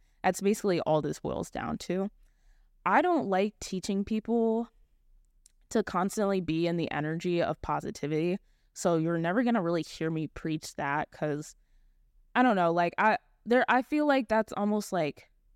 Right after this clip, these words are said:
bypassing, emotionally bypassing things because, like, I, I have days where I'm not really feeling it. I'm not feeling happy, and I'm not gonna sit here and force myself to be happy because I'm trying to stay high vibration, because I'm trying to attract certain things in my life.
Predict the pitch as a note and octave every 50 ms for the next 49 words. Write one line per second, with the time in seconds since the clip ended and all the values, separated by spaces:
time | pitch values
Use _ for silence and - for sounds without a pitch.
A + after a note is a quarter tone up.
0 | _ _ _ _ - - _ _ _ E3 D#3 D#3 D#3+ E3+ - - F3+ F3 F3+ F#3
1 | - G3 G3 F#3+ F3+ - F3 F3+ F3+ A3 - - A#3+ G#3+ G3+ E3 - D3+ D#3+ D#3+
2 | - - F3+ F3 F#3 - G#3 G#3 G#3 - G#3+ G#3 G#3+ G#3+ A3 - - _ _ _
3 | _ _ - A#3 - C4 A#3+ A#3 G#3+ - A3+ A3+ A#3 G#3+ - _ _ _ - A#3
4 | - - - A#3 D4+ E4+ C#4 A#3 F#3 D#3+ D#3+ - D#3+ D#3+ D#3 D#3+ F3 F3 E3 E3
5 | - - E3+ F3+ F3+ E3+ D#3 - - E3 D3 D3 - - _ C#3+ C#3+ D3 D3 D3+
6 | D3 D3+ - - F3 F#3+ G3+ F3+ D3+ - - - E3 D3+ D3 D3 D#3 D#3 E3 D#3
7 | D#3 - - D#3 D#3 C#3 D3+ E3 D#3 D#3+ F#3+ G#3+ A3 G#3+ - F#3+ E3 - - -
8 | C#3+ - - F3 D#3 D3+ D3 D3+ D#3+ - _ _ - - _ _ - - G3 -
9 | - _ - F#3+ F3+ F#3+ G3+ - - E3+ D#3+ D#3 D#3 - - D#3+ D3 D3+ - -
10 | E3+ D#3+ D#3 C#3+ C#3+ - D3 D3+ D#3 - D#3 D3+ D#3 - - D#3+ D3+ D#3 D3+ -
11 | - D#3+ D#3 D3 C#3+ - - D#3 D3 C#3+ - - D3+ D3+ D3+ D3+ D3 C#3+ - C#3+
12 | C#3 D#3+ - - C#3+ C#3+ D3+ - - - D3+ C#3+ D3+ - D3+ D3 D3 D3 C#3+ -
13 | - - C#3 C#3 - - - - - - - - - G#3 A#3+ B3 A3 F#3 E3+ D3
14 | D3 C#3 D3 D#3+ F#3+ F#3+ D#3 D#3+ D#3+